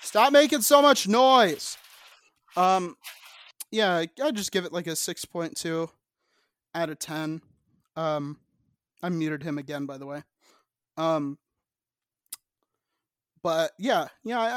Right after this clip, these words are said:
I, the score was all right. Um,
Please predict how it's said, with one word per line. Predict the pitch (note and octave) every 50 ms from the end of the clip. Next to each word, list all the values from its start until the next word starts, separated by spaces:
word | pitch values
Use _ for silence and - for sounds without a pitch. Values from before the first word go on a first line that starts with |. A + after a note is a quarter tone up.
| B3+ C4 B3+
I, | B3 A#3+ A3+ _ _ _ _ _ _ _ _
the | G3 G#3 G3+
score | - - - - G#3 F#3 G3 A3 A3 G#3
was | G3 F#3 E3+ D#3+
all | D#3+ E3 E3 D#3+
right. | D#3 D3+ D#3 D#3 D#3 D#3+ _ _ _ _ _ _ _ _ _ _ _ _ _ _ _ _ _ _ _ _ _ -
Um, | E3+ F3 E3 E3 D#3+ D#3 D3+ D3 C#3+ C#3 C#3+